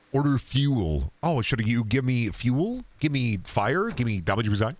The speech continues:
Motel sells fuel. This isn't just a motel. They, they really went psychotic with it. There's the motel. There's the gas pump. And here's the store.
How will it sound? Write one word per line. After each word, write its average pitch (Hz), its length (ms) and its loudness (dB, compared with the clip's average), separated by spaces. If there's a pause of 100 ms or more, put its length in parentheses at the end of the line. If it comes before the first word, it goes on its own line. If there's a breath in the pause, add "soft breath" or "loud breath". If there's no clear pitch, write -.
(260)
Motel 131 260 2
sells 123 220 -2
fuel. 143 340 0 (260 loud breath)
This 165 180 2
isn't 240 260 -2
just 156 300 0
a 175 60 2
motel. 151 720 2
They, 151 260 2
they 147 180 2
really 202 260 2
went 220 160 2
psychotic 156 460 2
with 110 140 0
it. 87 80 -2 (280 loud breath)
There's 220 280 2
the 247 80 4
motel. 196 580 2 (240 loud breath)
There's 208 300 2
the 202 120 4
gas 185 340 2
pump. 110 340 0 (340 loud breath)
And 170 180 2
here's 196 340 2
the 185 120 4
store. 143 640 0